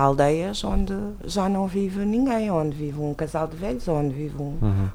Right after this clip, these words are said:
Speaker 1: um, um velho sozinho, não é? Hum, e essas aldeias acho que dificilmente, eh, serão recuperáveis, eh, a menos que,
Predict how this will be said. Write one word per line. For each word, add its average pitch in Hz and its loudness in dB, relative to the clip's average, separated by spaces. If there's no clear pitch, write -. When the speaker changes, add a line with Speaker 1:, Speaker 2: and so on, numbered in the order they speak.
Speaker 1:
um, 139 -2
um 147 -2
velho 151 -2
sozinho, 180 -2
não 147 -4
é? 151 -4
Hum, 147 2
e 156 4
essas 147 4
aldeias 143 4
acho 165 2
que 151 -8
dificilmente, 170 0
eh, 190 4
serão 175 4
recuperáveis, 180 2
eh, 170 6
a 151 4
menos 143 6
que, - -6